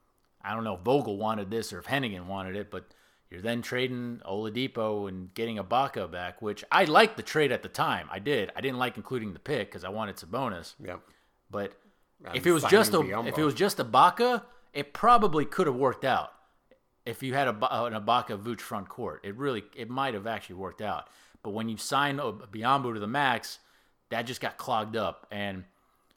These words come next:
Speaker 1: you pushed their best player to the side for a second and pissed them off, and thankfully Vooch able, was able to actually overcome that.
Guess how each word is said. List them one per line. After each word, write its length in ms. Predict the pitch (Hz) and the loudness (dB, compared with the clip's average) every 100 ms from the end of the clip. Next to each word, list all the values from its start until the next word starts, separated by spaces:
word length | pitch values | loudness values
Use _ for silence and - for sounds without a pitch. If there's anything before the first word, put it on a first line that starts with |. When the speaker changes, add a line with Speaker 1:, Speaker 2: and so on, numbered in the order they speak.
| _ _ | _ _
Speaker 1:
you 180 | 90 95 - _ - | -16 -16 -18 _ 0
pushed 260 | 143 127 | 2 2
their 120 | 120 | -4
best 300 | 104 117 107 | -2 0 -2
player 240 | - 123 110 | -2 0 0
to 100 | 98 | -2
the 80 | 90 | -8
side 400 | - 117 113 98 | -2 0 0 -2
for 100 | 90 | -10
a 40 | |
second 280 | - 92 - | -10 -10 -10
and 100 | 82 | -12
pissed 220 | - 110 | -10 -8
them 120 | 104 | -6
off, 280 | 104 104 87 | -4 -4 -6
and 120 | 92 - | -14 -10
thankfully 320 | 107 - 92 | -10 -8 -12
Vooch 280 | 92 101 101 | -10 -10 -10
able, 240 | 92 87 | -10 -12
was 160 | 95 95 | -12 -10
able 200 | 98 90 | -10 -10
to 60 | 87 | -8
actually 320 | 95 - 90 | -8 -10 -12
overcome 420 | 92 - 113 101 | -12 -10 -10 -8
that. 260 | 80 80 | -10 -14